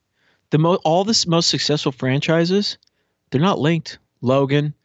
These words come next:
Deadpool's kind of, but the joke is that it's not.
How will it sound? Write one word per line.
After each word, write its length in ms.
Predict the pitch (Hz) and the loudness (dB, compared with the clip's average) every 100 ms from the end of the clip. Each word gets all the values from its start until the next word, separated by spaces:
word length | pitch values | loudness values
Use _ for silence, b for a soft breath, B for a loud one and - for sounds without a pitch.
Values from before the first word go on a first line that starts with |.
| _ _ _ _ - 131 | _ _ _ _ -18 -4
Deadpool's 500 | 160 165 - 160 - | -2 -2 -2 -6 -6
kind 360 | 147 135 156 | -6 -4 0
of, 240 | 170 165 - | 0 0 -2
but 160 | 127 | -4
the 80 | 131 | -2
joke 280 | 139 135 143 | 2 2 2
is 100 | 127 | 0
that 120 | 123 | 0
it's 200 | 117 - | 0 -2
not. 420 | 110 110 147 - | 0 0 -2 -4